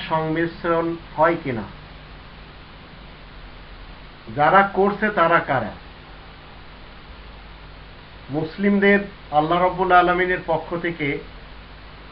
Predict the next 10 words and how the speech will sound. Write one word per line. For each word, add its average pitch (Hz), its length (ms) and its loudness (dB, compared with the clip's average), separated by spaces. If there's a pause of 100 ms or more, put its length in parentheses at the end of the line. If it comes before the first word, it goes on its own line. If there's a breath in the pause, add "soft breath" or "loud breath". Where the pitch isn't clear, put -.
(480)
কি 196 160 4
হুকুম 190 360 2
দেয়া 156 240 10
হয়েছে? 156 480 0
তারা 165 420 4 (1120)
ভেজাল 175 540 4 (1000)
খাদ্যদ্রব্য, 185 1000 2 (1040)
দিনের 165 340 2
ব্যাপারে 170 420 4
ভেজাল, 170 460 2